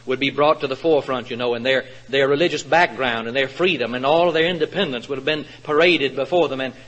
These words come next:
and, uh, brought to the forefront. There was always a riot. So Pilate s-, saw fit that for the sake of expediency and to, in order to quell any kind of a riot,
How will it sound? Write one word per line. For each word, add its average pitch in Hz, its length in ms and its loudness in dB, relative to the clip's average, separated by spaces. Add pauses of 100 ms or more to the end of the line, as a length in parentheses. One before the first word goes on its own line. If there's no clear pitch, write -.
and, 131 180 -2
uh, 120 80 0
brought 156 320 4
to 160 60 0
the 139 100 -2
forefront. 135 500 0 (260)
There 123 120 -2
was 117 80 -2
always 151 380 2
a 131 100 -2
riot. 135 480 -2
So 139 320 -2 (340)
Pilate 160 300 2
s-, - 240 -16 (120)
saw 143 260 2
fit 135 320 -4
that 127 260 -6
for 131 140 -10
the 117 80 -10
sake 175 260 -2
of 131 100 -4
expediency 117 760 -6 (300)
and 135 300 -2 (220)
to, 147 120 -8
in 143 120 -4
order 160 180 2
to 135 140 -8
quell 156 400 0
any 190 160 -2
kind 135 240 -4
of 113 80 -8
a 117 80 -4
riot, 123 360 -4